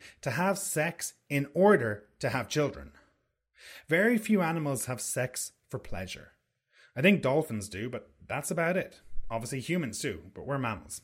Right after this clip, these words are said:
Moose will have sex in order to reproduce. So we say they are mating. To mate is a verb,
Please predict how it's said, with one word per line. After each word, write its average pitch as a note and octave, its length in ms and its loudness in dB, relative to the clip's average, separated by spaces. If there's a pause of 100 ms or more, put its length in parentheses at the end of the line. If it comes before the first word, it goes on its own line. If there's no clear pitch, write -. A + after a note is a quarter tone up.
(1200)
Moose G#3+ 320 4
will A#3 120 4
have F#3 140 2
sex C#3+ 300 -2
in C#3+ 80 -2
order C#3 200 -2
to C3+ 140 -8
reproduce. A2+ 760 -8 (400)
So - 160 -4
we D#3 220 0
say C3+ 280 2
they A#2+ 160 -4
are A#2 100 -2
mating. A2 800 -8 (680)
To C3 80 -4
mate C3 400 0 (640)
is F3+ 140 2
a G#3+ 40 10
verb, D3 340 4